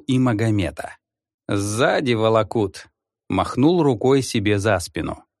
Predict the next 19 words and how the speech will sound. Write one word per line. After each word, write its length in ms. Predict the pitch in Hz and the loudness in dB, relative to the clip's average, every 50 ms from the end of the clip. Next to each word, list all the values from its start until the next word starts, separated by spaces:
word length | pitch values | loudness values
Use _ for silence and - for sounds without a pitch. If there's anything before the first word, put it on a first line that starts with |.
| _ _ _ _ _ | _ _ _ _ _
«Поселим 560 | - 120 120 117 - 196 190 180 170 160 147 | 2 2 2 2 2 2 4 4 6 4 6
в 60 | 131 | 6
одной 400 | 135 139 135 147 165 160 156 147 | 4 4 4 4 2 4 4 4
из 240 | 135 127 117 104 - | 2 2 0 -2 -8
келий 500 | - - 170 170 160 143 120 110 98 92 | -6 -4 0 0 2 2 2 0 0 -2
карцеров, 760 | - 123 131 131 117 101 - - - - - - - - _ _ - | -2 0 0 0 0 0 -4 -6 -6 -6 -8 -12 -18 -20 _ _ 0
там 260 | - 113 123 127 127 | 2 2 4 4 2
и 60 | 127 | 0
будешь 360 | 123 127 160 160 139 113 - - | 2 0 0 0 0 -2 -2 -4
с 80 | - | -2
ним 200 | 120 123 127 117 | 0 0 0 0
заниматься. 760 | 104 98 117 120 120 120 123 120 107 95 - - - - - - _ _ _ _ _ - | 0 0 0 2 2 2 2 2 2 0 -2 -4 -10 -10 -10 -10 _ _ _ _ _ -2
Подумаем, 580 | - 120 123 135 180 220 226 165 120 104 101 101 | 0 0 2 2 2 2 2 2 2 2 2 0
что 340 | - - - - 143 139 131 | -2 -4 0 2 2 4 4
можно 480 | 127 127 139 131 117 110 123 123 120 | 4 4 4 2 2 2 0 0 0
применить, 760 | 101 - - 123 123 120 123 123 123 127 156 165 123 - - | -2 -2 -2 0 0 2 2 2 2 2 2 0 -2 -4 -6
кроме 460 | - - 110 110 107 110 110 104 104 | -4 0 0 2 2 2 2 2 2
воздействия 800 | 101 113 117 113 107 107 117 123 113 98 - - 113 113 117 123 | 2 2 2 2 0 0 2 2 2 0 -2 -4 -2 0 0 0
болью. 500 | 127 135 156 147 110 95 90 - - - | 2 2 2 2 2 0 -2 -6 -10 -12